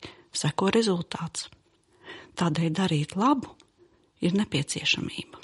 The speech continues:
lai sekas būtu labas. Un tā pa īstam ieguvums no maģiskās misijas brauciena sāku apzināties tikai šā gada nogalē, kad, braucot uz darbu, pieķēru sevi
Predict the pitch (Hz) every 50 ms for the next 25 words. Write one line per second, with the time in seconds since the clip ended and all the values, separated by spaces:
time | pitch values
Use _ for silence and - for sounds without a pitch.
0 | - - - _ - 170 170 170 - - - 190 214 - - - 262 - - 147
1 | 147 165 - - - 180 170 170 151 - - - - - - - - - - -
2 | _ _ _ _ _ _ _ _ _ _ - - - - - - - - - -
3 | - - - - 165 330 - 202 202 - - 196 202 226 247 294 - - - 156
4 | 147 151 - - - 196 208 190 - 185 165 165 160 165 156 - - 180 180 190
5 | 196 185 175 - - - 117 127 - - 214 269 311 - - - 165 151 - 160
6 | - - - 180 180 175 - - - 135 - - - 156 - _ _ _ - -
7 | - 185 165 156 - - - 175 - - - 170 143 143 151 - - - - -
8 | - - - 226 - - 190 180 - - - 196 196 208 196 190 185 - 185 180
9 | 180 180 180 180 - 165 151 139 - - - - _ _ - - - - - -
10 | - - - - - - - - - - 185 160 156 - 262 285 - - - -
11 | 208 190 - - 160 156 - 160 190 202 226 262 285 277 294 294 - - 196 190
12 | 202 - - 240 220 202 - 170 - - - - 240 254 247 214 214